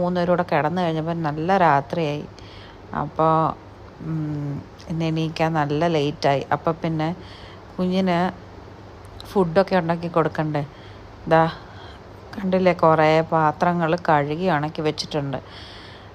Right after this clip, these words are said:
ഇന്ന് ഗ്രോസറി പർച്ചേസ് ഉള്ള ദിവസമാണ്. എല്ലാ സാധനങ്ങളും തീർന്നു. ഉപ്പ് മുതൽ കർപ്പൂരം വരെ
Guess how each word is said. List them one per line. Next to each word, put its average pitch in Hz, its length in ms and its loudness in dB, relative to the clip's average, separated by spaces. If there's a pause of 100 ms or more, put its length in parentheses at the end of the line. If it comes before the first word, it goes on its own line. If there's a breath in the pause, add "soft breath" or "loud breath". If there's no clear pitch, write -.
(120)
ഇന്ന് 185 200 2 (100)
ഗ്രോസറി 180 540 6
പർച്ചേസ് 190 500 2
ഉള്ള 160 200 2
ദിവസമാണ്. 156 600 0 (260)
എല്ലാ 185 460 4 (100)
സാധനങ്ങളും 165 640 2
തീർന്നു. 143 340 -2 (140)
ഉപ്പ് 202 300 -2
മുതൽ 165 200 2 (120)
കർപ്പൂരം 208 580 4
വരെ 165 180 4